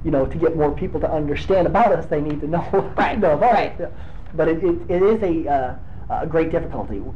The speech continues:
Speaker 1: There is no, uh, legal marriage for any second wife because of the, the laws as they are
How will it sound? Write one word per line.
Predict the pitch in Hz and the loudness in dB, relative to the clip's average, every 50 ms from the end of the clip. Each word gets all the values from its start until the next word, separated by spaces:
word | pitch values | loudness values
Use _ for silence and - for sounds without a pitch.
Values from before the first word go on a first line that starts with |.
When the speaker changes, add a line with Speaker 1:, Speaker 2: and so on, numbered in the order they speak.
| - | -2
Speaker 1:
There | - 175 180 202 | 0 4 4 4
is | 233 233 190 202 | 4 4 2 2
no, | 196 190 185 185 180 175 175 170 175 | 2 2 2 4 2 2 2 0 0
uh, | 175 143 135 120 120 120 - - - | -2 -2 -2 -2 -2 -4 -4 -8 -6
legal | 135 131 139 143 156 175 196 196 175 170 147 127 127 131 131 - - - - - - - - - - - - - - - - - - - - - - - - | -4 -2 0 2 2 4 2 2 2 2 2 2 2 0 -2 -2 -6 -8 -8 -8 -8 -8 -8 -8 -6 -8 -6 -6 -6 -6 -6 -6 -4 -4 -6 -6 -6 -6 -4
marriage | 160 160 175 185 175 165 147 127 117 113 110 - | 0 2 4 4 6 4 4 2 0 -2 -4 -6
for | - - 156 139 131 127 131 127 98 | -4 -2 0 2 2 2 2 0 -2
any | 107 120 139 143 143 | -2 -2 0 0 0
second | 139 - 139 - - 117 | 0 0 -2 -2 0 -2
wife | 120 123 117 - - - - - | -2 -2 -2 -2 -4 -8 -8 -8
because | - - 113 110 | -6 -6 -6 -6
of | 110 107 - | -6 -6 -4
the, | 117 113 117 90 - - 139 | -4 -4 -4 -4 -4 -4 -4
the | 135 | -2
laws | 117 113 113 120 120 113 113 107 | 0 2 2 4 4 2 2 0
as | 110 101 98 | 0 -2 0
they | 92 110 101 | 0 0 2
are | 101 101 101 | 2 2 0